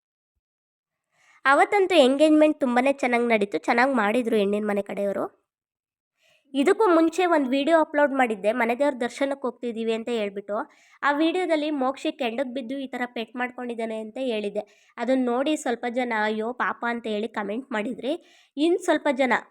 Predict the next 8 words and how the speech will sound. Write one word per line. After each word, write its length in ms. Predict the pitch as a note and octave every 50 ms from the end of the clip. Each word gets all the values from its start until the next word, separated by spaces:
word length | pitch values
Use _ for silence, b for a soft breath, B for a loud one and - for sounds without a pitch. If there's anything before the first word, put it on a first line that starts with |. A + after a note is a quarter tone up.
| _ -
ನಾನು 200 | B3 B3+ C#4 D#4
ಇದನ್ನ 300 | E4 D4+ A#3 B3+ C#4+ C#4+ D#4
ಎಲ್ಲಾರ್ಗೂ 520 | D4+ A#3+ F#3 G3 G#3+ A#3 C4+ D#4 C#4+ E4
ಹೇಳ್ತಾ 360 | D#4+ C#4+ A#3+ A#3 A#3+ - B3+
ಇಲ್ಲ, 120 | A#3 A#3 D4+
ಕೆಲವ್ರಿಗೆ 540 | E4 - C4+ A3+ G#3+ A#3+ C4+ D4+ E4 D#4 D4
ಮಾತ್ರ 320 | C4 A#3 A3 A3+ A3 -
ಹೇಳ್ತಿರೋದು. 800 | C4 B3 G#3+ G#3 G#3 G3+ A#3 G#3+ G#3 G3+ F#3+ F#3 A3 D#4+ -